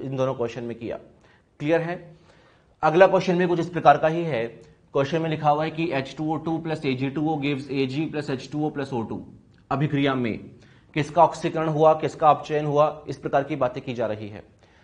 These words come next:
बेटा, ये जो क्वेश्चन है, ये बहुत अच्छा क्वेश्चन है। अ, इस पर बहुत ध्यान से समझना चीजों को। मैं क्वेश्चन को सॉल्व करने से पहले थोड़ा आपको एच टू ओ टू के बारे में समझाऊंगा।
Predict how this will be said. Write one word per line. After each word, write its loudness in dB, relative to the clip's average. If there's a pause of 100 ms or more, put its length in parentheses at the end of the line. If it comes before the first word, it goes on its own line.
(140)
बेटा, 0
ये 4
जो 2
क्वेश्चन 0
है, -4
ये -4
बहुत 0
अच्छा 0
क्वेश्चन -4
है। -8 (640)
अ, 4
इस -6
पर 2
बहुत 0
ध्यान -2
से -4
समझना 0
चीजों -6
को। -10 (600)
मैं -2
क्वेश्चन 4 (120)
को 6
सॉल्व 4
करने 0
से -4
पहले 0 (460)
थोड़ा 2
आपको 2
एच -2
टू 2
ओ 2
टू 0
के -2
बारे 0
में -4
समझाऊंगा। -4